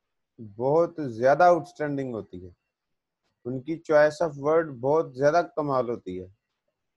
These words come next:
वो एक दस रुपए की चीज़ के पीछे समा बांध देते हैं, तो ये उनकी लाइफ स्किल्स हैं।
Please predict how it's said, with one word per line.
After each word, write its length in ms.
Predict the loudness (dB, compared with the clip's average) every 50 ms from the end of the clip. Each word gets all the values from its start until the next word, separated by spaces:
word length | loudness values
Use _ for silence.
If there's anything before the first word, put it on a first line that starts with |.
| _ _ _ _ _ _ _ _ _ -8
वो 320 | -6 -2 0 2 4 4
एक 360 | 2 2 2 0 0 -2 -6
दस 280 | -2 2 2 2 2 2
रुपए 260 | -2 -4 -4 -4 -4 -4
की 120 | -6 -8
चीज़ 340 | -8 -6 -6 -6 -6 -8 -10
के 100 | -10 -12
पीछे 300 | -10 -10 -10 -8 -8 -10
समा 400 | -8 -8 -6 -4 -2 0 0 0
बांध 340 | 0 0 0 0 0 -2 -2
देते 240 | -4 -4 -4 -8
हैं, 240 | -10 -12 -12 -16 _ _ _ _ _ _ _ _ _ _ _ _ _ _ _ -12
तो 60 | -10
ये 200 | -8 -4 -2 -2
उनकी 340 | -2 -2 -4 -6 -6 -6 0
लाइफ 260 | 2 4 4 4 2
स्किल्स 500 | -2 -10 -14 -10 -8 -8 -8 -8 -10 -12
हैं। 260 | -12 -12 -12 -12 -16